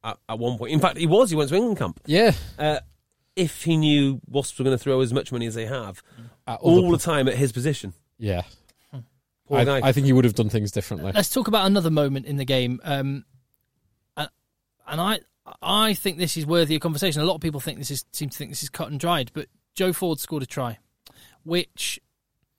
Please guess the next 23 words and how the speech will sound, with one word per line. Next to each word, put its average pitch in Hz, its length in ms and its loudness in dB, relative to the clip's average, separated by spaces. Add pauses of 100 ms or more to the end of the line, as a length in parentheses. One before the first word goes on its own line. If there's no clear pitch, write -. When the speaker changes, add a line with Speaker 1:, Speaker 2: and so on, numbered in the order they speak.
(120)
Speaker 3:
I, 254 480 2 (640)
under 214 280 2
the, 190 260 0 (100)
under 190 220 0
the 160 320 -2 (360)
law, 175 540 2 (380)
I 180 400 4 (240)
have 170 180 0
an 180 80 2
issue 175 280 0
with. 135 180 -2 (260)
At 196 140 -2
li-, 220 180 -2
in, 202 240 2 (140)
and 180 320 -4
what 190 100 -2
I'll 170 80 -2
say 175 320 -2
at 165 140 -10
least 175 260 -2
with 147 120 -6
that 170 180 -2
is, 135 200 -8